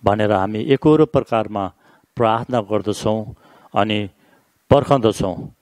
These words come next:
ल, ठिकै छ, मैले प्रार्थना गरेँ असम्भव कुराको लागि, अब हेरौँ परमेश्वरले के गर्नुहुँदछ,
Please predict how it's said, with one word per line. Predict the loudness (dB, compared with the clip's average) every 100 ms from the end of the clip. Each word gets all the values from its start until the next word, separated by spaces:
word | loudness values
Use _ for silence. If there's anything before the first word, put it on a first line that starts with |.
| -2
ल, | -2
ठिकै | 0 0 0
छ, | -2
मैले | -4 -4 -6
प्रार्थना | -2 -2 0 -2 -4
गरेँ | -2 -4 -4 -12 _ _ _ _ _ _ -6
असम्भव | -6 0 2 2 0
कुराको | 2 2 2 2
लागि, | 0 -2 -4
अब | -2 0
हेरौँ | 2 2 2 -2 _ _ _ _ _ _ 0
परमेश्वरले | 0 0 -4 -2 0 0 0 _ _ _ _ _ _ _ _ _
के | 2 4
गर्नुहुँदछ, | 4 4 0 -2 -4 -6